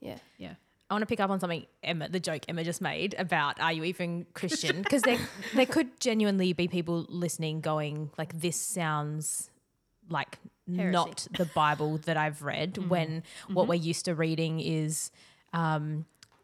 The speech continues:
Speaker 3: you know, "Deny yourself, more of Jesus, less of me," all
Speaker 1: Take up
Speaker 3: those
Speaker 1: your
Speaker 3: kinds of
Speaker 1: cross.
Speaker 3: things.
Speaker 1: Yeah.
Speaker 3: Why do you think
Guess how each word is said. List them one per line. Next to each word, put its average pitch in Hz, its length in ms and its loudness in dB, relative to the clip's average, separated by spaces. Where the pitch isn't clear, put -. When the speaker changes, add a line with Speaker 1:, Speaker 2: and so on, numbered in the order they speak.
Speaker 3:
you 190 100 0
know, 143 120 -2
"Deny 165 360 2
yourself, 156 460 0
more 170 160 6
of 156 80 2
Jesus, 156 380 0
less 156 180 -2
of 156 140 -2
me," 151 400 -2
all 175 160 4
Speaker 1:
Take 143 200 2
up - 60 2
Speaker 3:
those - 100 -4
Speaker 1:
your 180 100 -6
Speaker 3:
kinds 170 580 -2
of 160 80 2
Speaker 1:
cross. - 80 -8
Speaker 3:
things. 165 380 -2
Speaker 1:
Yeah. 180 80 -6
Speaker 3:
Why 277 840 0
do 214 120 -2
you 202 80 4
think - 440 -4